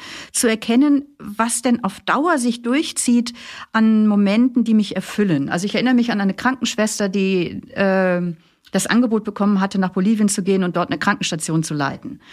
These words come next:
Und sie hat, war nicht sich, sich so sicher. Einerseits sprachen da viele Werte dafür, dass sie das macht und auch Freude und Abenteuerlust.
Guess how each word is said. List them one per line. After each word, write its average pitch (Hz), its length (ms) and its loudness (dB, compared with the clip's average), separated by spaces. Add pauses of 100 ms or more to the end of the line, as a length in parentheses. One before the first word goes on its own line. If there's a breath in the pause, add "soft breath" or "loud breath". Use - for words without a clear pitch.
(480 loud breath)
Und 202 120 2
sie 190 180 0
hat, 196 200 -2
war 196 160 -2
nicht 190 220 0
sich, 180 180 -2
sich 170 140 0
so 170 80 -4
sicher. 240 640 0
Einerseits 185 480 -2
sprachen 190 400 -2
da 175 80 0
viele 165 300 -2
Werte 160 260 -2
dafür, 277 580 0
dass 233 200 -8
sie 190 80 -6
das 170 200 -10
macht 262 300 -2
und 175 200 -8
auch 160 60 -12
Freude 233 440 0
und - 200 -6
Abenteuerlust. 208 920 -2